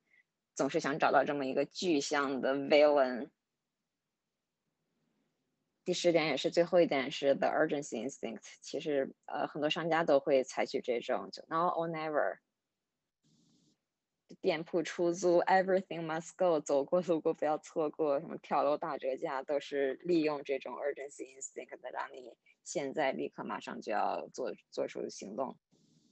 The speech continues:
How to control 就是很简单，take a breath，take s-，small steps and be wary of drastic action。以上就是全部事件原因，最后发这张图总结一下，希望对大家有所帮助，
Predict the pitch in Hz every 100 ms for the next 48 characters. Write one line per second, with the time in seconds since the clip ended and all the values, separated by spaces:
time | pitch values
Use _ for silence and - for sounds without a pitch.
0 | _ _ _ - 170 170 175 156 - 165
1 | 160 156 160 - 147 139 135 131 127 -
2 | 139 131 139 139 - - 131 139 143 143
3 | 135 - - _ _ _ _ _ _ _
4 | _ _ _ _ _ _ - 156 - -
5 | - - 160 156 156 - 143 147 147 143
6 | - 151 143 139 139 139 135 120 - -
7 | - 120 135 - 139 - - - - -
8 | - _ _ _ _ _ _ _ _ _
9 | _ 175 165 202 180 180 175 170 160 165
10 | 160 165 156 151 156 160 165 165 165 156
11 | 156 151 160 - - 156 - - 127 139
12 | - 165 160 147 147 151 165 160 151 160
13 | - 151 147 156